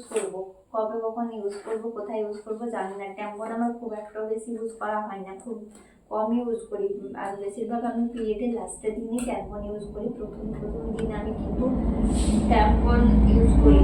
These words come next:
না। তো চলো, one by one করে আমি শেয়ার করে দিই আমার কাছে কী কী ব্র্যান্ডের ট্যাম্পন আছে। তো ক্যামেরা আমি জানি না, আমি ভিডিও বসে গেছি, ফোকাস নিচ্ছে কি না। ফার্স্ট আছে আমার কাছে এটা পি শেপের ট্যাম্পন, এটা হচ্ছে রেগুলার ফ্লো, রেগুলার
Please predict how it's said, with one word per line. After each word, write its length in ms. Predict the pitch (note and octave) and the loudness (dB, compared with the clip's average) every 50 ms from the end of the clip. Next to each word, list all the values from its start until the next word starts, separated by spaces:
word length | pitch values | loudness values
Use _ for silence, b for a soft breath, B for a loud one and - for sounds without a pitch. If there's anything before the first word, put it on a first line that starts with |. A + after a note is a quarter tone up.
| - | 10
না। 60 | - - C#4+ C#4 - - - - - _ _ _ _ _ _ - | 12 12 12 12 10 10 8 4 -4 _ _ _ _ _ _ -2
তো 60 | D4 D4 C#4 D4 | -2 0 0 2
চলো, 240 | C#4+ C#4 C#4 D#4 E4 D#4 C#4+ C4 | 2 2 4 4 2 2 2 2
one 120 | C4 C4 C#4 | 2 4 4
by 100 | D4 D#4 D#4+ C#4+ C#4+ | 2 2 2 0 0
one 100 | C#4 C#4+ - - | -2 -2 -2 -2
করে 140 | E4 D#4+ D#4 D4+ | -2 -2 -2 -2
আমি 100 | D#4 E4 D4+ | -2 -2 2
শেয়ার 160 | B3+ B3 B3 C4 C4+ | 2 2 2 2 0
করে 120 | D4 D4 C4+ | -2 -4 -2
দিই 100 | - - B3+ | -2 0 0
আমার 120 | C4 C4 C4 | 2 2 0
কাছে 140 | - - - - | 0 -4 -8 -10
কী 60 | - C4 C4 | -8 -8 -6
কী 80 | D#4 D#4+ C4 | -4 -4 -2
ব্র্যান্ডের 420 | C#4 B3 A#3 A#3+ A#3+ A#3+ C#4+ C#4+ C#4+ D4 | 0 0 0 0 -2 -2 -4 -4 -2 0
ট্যাম্পন 400 | B3 A#3 A#3 A#3+ A#3+ B3+ C4 C4 C4 C4 | 0 0 0 0 -2 -2 0 2 4 4
আছে। 160 | C4 C4+ C#4+ - C#4 | 4 2 0 -4 -6
তো 40 | C#4+ - - - - - _ - | -8 -8 -8 -12 -16 -20 _ -4
ক্যামেরা 340 | - - - G3 G#3 A3+ B3+ B3+ B3+ | -2 -2 -2 -2 -2 0 2 2 4
আমি 100 | C4 C4 B3+ A#3+ | 4 4 4 4
জানি 200 | - B3 A3+ G#3+ A#3 | 2 2 0 0 -2
না, 40 | B3 B3 | -2 -2
আমি 100 | B3+ B3+ B3 A3+ | -2 -2 -2 -2
ভিডিও 220 | A#3 A3+ A#3+ B3 C4+ C4 G#3+ | -2 -2 0 0 0 0 0
বসে 220 | G#3+ G#3+ - C4 C4 C4 | -2 -2 -2 -2 -2 -2
গেছি, 180 | C4+ C4 C4 C#4 C4 | -2 -2 -4 -6 -6
ফোকাস 240 | B3 A3+ A#3 B3+ C4 A#3+ | -6 -4 -4 -4 -4 -6
নিচ্ছে 260 | A#3 A3 - - - C#4 C4+ C4 | -8 -10 -12 -12 -10 -10 -10 -8
কি 60 | C#4+ B3+ | -6 -6
না। 60 | B3+ B3+ C4 C4 | -4 -4 -4 -4
ফার্স্ট 240 | C4+ C4 C4 - D4 C4+ | -4 -6 -6 -4 -4 -4
আছে 100 | C4+ D#4+ D4 | -2 -2 -4
আমার 140 | C4+ C4+ C4+ C4+ | -4 -4 -4 -6
কাছে 160 | C#4 C#4 C#4+ C#4 | -6 -4 -4 -4
এটা 140 | C4 C4 C#4 C4 - | -4 -4 -6 -8 -10
পি 120 | B3 A#3+ B3 B3+ C4 | -10 -8 -6 -6 -6
শেপের 320 | - D4 C#4 C4 C4+ C4+ C4 C4 | -6 -6 -6 -4 -4 -4 -4 -4
ট্যাম্পন, 380 | C4 B3 A#3 A#3+ A#3+ A#3 C4 C4 B3+ B3 | -4 -4 -2 -4 -4 -4 -4 -2 -4 -4
এটা 120 | A3 - B3 | -4 -4 -6
হচ্ছে 180 | B3 A#3+ - C#4+ C4+ A#3 A3+ | -6 -6 -8 -8 -6 -2 -2
রেগুলার 400 | A3 G#3+ G#3 A3 A3+ A3+ A#3 A#3+ B3+ A#3+ | -2 -2 -2 -4 -4 -4 -4 -4 -6 -8
ফ্লো, 180 | B3 A#3 A#3 A#3 C4+ C4+ - - - _ _ _ _ _ _ _ _ _ _ _ - A#3+ | -8 -6 -4 -4 -4 -6 -8 -14 -20 _ _ _ _ _ _ _ _ _ _ _ -4 0
রেগুলার 400 | C4 B3+ B3 C4 D4+ D4+ C#4+ C4+ | 0 2 2 2 0 0 0 0